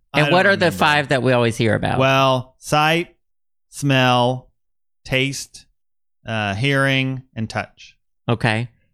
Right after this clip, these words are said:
Speaker 2: And what are some of these others you think that exist?
Speaker 1: Well, there's, like, um,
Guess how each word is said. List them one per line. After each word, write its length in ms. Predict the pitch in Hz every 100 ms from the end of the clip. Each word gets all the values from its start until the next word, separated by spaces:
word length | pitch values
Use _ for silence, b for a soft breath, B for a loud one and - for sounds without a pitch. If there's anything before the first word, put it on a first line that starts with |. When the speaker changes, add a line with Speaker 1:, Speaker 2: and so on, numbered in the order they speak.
| _
Speaker 2:
And 140 | 156 156
what 140 | 202
are 80 | 427
some 200 | - 233
of 40 | 240
these 180 | 208 190
others 420 | 214 180 135 -
you 80 | 120
think 320 | 120 110 -
that 160 | 117 107
exist? 720 | 101 110 98 - - - - -
Speaker 1:
Well, 340 | 123 127 147
there's, 240 | 147 143 135
like, 460 | 127 117 104 - _ _ -
um, 680 | 117 110 107 104 104 107